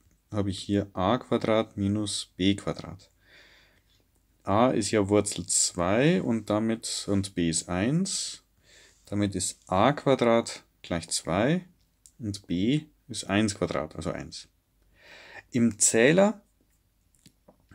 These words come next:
steht, ähm, jetzt eher zufällig Wurzel aus zwei minus eins zum Quadrat.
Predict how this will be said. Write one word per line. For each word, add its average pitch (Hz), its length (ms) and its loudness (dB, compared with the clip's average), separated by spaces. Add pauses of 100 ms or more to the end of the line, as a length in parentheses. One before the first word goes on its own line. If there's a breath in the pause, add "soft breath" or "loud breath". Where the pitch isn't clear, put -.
(200)
steht, 120 520 4
ähm, 98 420 4 (220)
jetzt - 240 -4
eher 92 180 0
zufällig 120 800 0 (880 soft breath)
Wurzel 104 540 2
aus 85 320 -2
zwei 92 440 0
minus 87 540 -2
eins 82 440 -2
zum 78 220 -6
Quadrat. - 520 -12